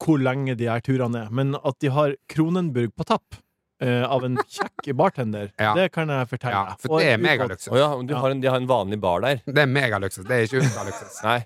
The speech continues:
Speaker 3: det er ikke,
Speaker 2: Ja.
Speaker 3: altså Kronenburg på tapp.
Speaker 2: Ja.
Speaker 1: Og da lurer jeg på, hva er det mest luksuriøse dere
Speaker 3: Hadde
Speaker 1: har gjort?
Speaker 3: hatt Moët på tapp. Bollinger på tapp. Bobler på tapp.
Speaker 1: <laughs> Tappetårn, det må ha vært.
Speaker 3: Ja, det er ultraluksus. Da, når det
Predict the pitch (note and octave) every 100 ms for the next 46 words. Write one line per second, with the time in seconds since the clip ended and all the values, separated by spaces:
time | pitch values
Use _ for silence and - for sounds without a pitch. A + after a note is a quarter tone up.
0 | _ - G#2+ G#2+ A2 G2 G2 A2+ G#2+ F#2+
1 | F#2 G2 F#2+ A2 B2+ - - - F#2 -
2 | - - A3+ E3 D3+ F3+ G3 G3+ F3 F#3
3 | G3+ G3 F#3+ G3 - _ D#3 D#3 - D3+
4 | C3+ C3+ C3 B2+ C#3 C#3+ C#3 - - C3+
5 | C#3 B2+ C#3 F3 D3+ C#3+ _ _ _ -
6 | D3+ B2+ _ - - - - _ _ _
7 | _ _ _ _ G#2 A2+ A2+ B2+ C3+ D3
8 | D#3 D#3+ G3 - _ _ _ _ _ -
9 | _ _ _ _ _ - - _ _ -
10 | B2+ G#2+ F#2 G2 C3 D3+ F#3+ - - _
11 | - - - C3+ G3 - D3+ - - C#3
12 | C#3+ B2 A#2+ C#3+ A2 G#2 G#2+ - _ _
13 | _ _ - A#2 A2 C#3 G#2+ G#2 G2+ G2+
14 | B2 - - - G#2+ A#2+ A#2+ C3+